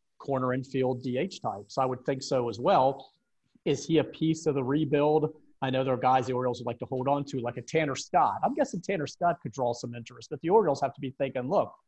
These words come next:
moving forward, team control and what this guy can do for us, maybe even a potential closer down the road, or an Andrew Miller type, you wanna hold on to him." Nunez is another one you have to think about.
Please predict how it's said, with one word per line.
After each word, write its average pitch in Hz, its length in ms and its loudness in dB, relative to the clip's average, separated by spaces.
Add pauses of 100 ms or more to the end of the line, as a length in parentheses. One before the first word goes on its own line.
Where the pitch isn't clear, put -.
(220)
moving 226 240 0
forward, 127 680 4 (300)
team 214 220 0
control 185 640 2
and 143 180 -2
what 160 160 0
this 151 160 -4
guy 160 200 2
can 139 180 -4
do 160 200 2
for 120 220 -4
us, 117 260 0 (800)
maybe 247 220 2
even 147 120 4
a 131 40 2
potential 143 460 -2
closer 160 360 2
down 127 200 2
the 127 80 0
road, 135 360 6 (640)
or 190 160 6
an 165 60 4
Andrew 156 280 2
Miller 151 320 2
type, 120 340 0
you 170 60 -2
wanna 151 140 0
hold 147 180 4
on 185 180 4
to 139 60 -2
him." 120 240 -2
Nunez 170 360 4
is 135 100 -6
another 147 280 2
one 131 120 2
you 120 60 2
have - 80 -2
to 123 60 -6
think 196 280 -2
about. 104 340 -4